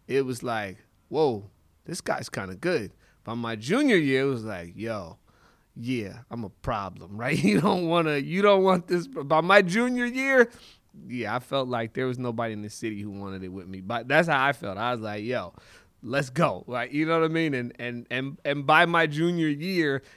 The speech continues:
and, and I'm literally speaking to you, but as I think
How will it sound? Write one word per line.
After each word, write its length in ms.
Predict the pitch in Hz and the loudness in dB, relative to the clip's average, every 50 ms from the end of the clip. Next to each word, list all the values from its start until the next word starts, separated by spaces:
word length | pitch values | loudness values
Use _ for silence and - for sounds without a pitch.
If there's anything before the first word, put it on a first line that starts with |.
| _ _ - | _ _ -6
and, 180 | 147 147 143 - - | -6 -6 -4 -4 -4
and 140 | 151 156 | -2 0
I'm 160 | 160 160 160 180 | 0 0 2 4
literally 300 | 214 233 226 214 190 170 | 4 4 4 4 2 0
speaking 420 | - - - 214 208 208 196 180 | -2 -4 -6 -6 -2 0 0 0
to 80 | 170 165 | 0 0
you, 340 | 160 170 190 202 202 202 - - - - - _ _ _ - | 0 0 2 2 2 0 -2 -8 -20 -20 -20 _ _ _ -14
but 340 | 120 131 151 147 143 - - | -2 0 0 0 0 -2 -2
as 140 | - 147 147 | -2 0 0
I 140 | 147 131 123 | 2 0 -2
think 480 | - _ - 185 180 170 151 - - | -4 _ 0 2 2 2 2 0 -6